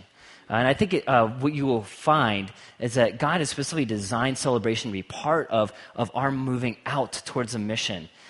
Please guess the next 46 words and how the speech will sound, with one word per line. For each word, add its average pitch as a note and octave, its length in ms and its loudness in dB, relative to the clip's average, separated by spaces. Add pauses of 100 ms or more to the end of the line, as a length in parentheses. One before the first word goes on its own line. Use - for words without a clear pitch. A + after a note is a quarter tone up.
(180)
Uh, G2+ 220 0
and B2+ 80 -4
it's B2+ 160 -4
very D#3 380 0
important A#2+ 640 -2
that B2 140 2
we B2 100 0
are B2 160 -2
celebratory A#2 640 0
people. G2 360 -4
It's G#2+ 120 -6
so G#3+ 140 6
important F#3 280 2
that C3 100 0
God C#3+ 120 4
actually D3 220 0
commands A#2 500 -4
us - 380 -8 (540)
to D3+ 200 0
engage D3+ 440 0
in A#2 80 -4
celebration A#2+ 520 0
with A#2 140 -4
one A#2+ 140 0
another. A#2 380 -4 (680)
Um, G2+ 540 4 (180)
but, E3 220 8
uh, E3 240 6
over G3+ 120 4
the G3+ 60 2
last G3+ 160 6
couple F3+ 160 0
weeks, F#3 220 4
we E3+ 40 -2
kind F3+ 160 0
of C3+ 200 2
talked - 320 0
about, D#3 160 4
uh, A#2+ 160 6
sharing D#3 320 0
and A2+ 100 -6
showing D#3 340 2
the D3+ 80 0
love C#3 200 4
of B2+ 140 -6
God. B2+ 340 0